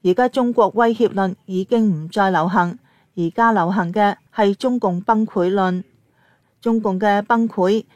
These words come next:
已經唔係係同唔係嘅問題，而係時間遲早嘅問題。一個動用高科技手段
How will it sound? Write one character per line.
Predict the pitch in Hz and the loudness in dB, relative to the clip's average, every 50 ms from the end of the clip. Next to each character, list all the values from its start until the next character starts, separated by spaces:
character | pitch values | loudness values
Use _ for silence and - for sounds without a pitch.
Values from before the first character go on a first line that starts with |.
| _ _ - | _ _ -6
已 | 240 262 | -6 0
經 | - 330 320 302 | 0 0 0 2
唔 | 220 156 151 165 | -2 -2 -2 -2
係 | 180 208 196 190 - | 0 0 0 0 -2
係 | - - - - 214 190 196 | -6 -14 -8 -4 -2 -2 -2
同 | 202 - 214 175 | -2 -2 -2 -2
唔 | 170 165 165 165 170 170 | -2 -4 -6 -6 -6 -4
係 | - 202 185 185 | -2 0 0 0
嘅 | 214 202 | 0 0
問 | 196 196 185 185 | 0 0 0 -2
題， | - 202 185 170 165 - _ _ _ _ _ _ - | -2 0 0 -2 -2 -6 _ _ _ _ _ _ -6
而 | - 175 180 | -4 -2 0
係 | 202 196 185 190 | 2 2 0 0
時 | 185 - - - 175 165 160 | -2 -6 -6 -4 -2 -2 -2
間 | - - 208 196 196 202 | 0 0 0 2 0 -2
遲 | - - - 160 156 | -4 -4 -4 -4 -4
早 | - - 165 175 | -2 -2 -2 -2
嘅 | 190 220 196 190 185 | 0 0 0 0 0
問 | 185 180 170 | 0 -2 -4
題。 | 175 190 185 165 165 160 156 - _ _ _ _ _ _ _ _ _ _ _ _ _ _ _ _ _ _ _ _ _ _ - | -4 -2 0 0 0 -2 -4 -10 _ _ _ _ _ _ _ _ _ _ _ _ _ _ _ _ _ _ _ _ _ _ 0
一 | - 226 220 | 0 2 4
個 | 220 208 202 202 | 4 2 2 2
動 | 202 - 196 190 190 | 0 -2 -2 0 0
用 | 196 190 185 190 196 | 2 2 0 -2 -2
高 | 208 - 240 233 233 | 0 2 2 2 2
科 | - 247 233 233 | 2 0 0 2
技 | - 226 202 190 | 2 2 2 0
手 | 196 - 196 180 208 | 0 0 0 0 0
段 | 220 226 208 208 208 208 | 2 2 2 2 2 -4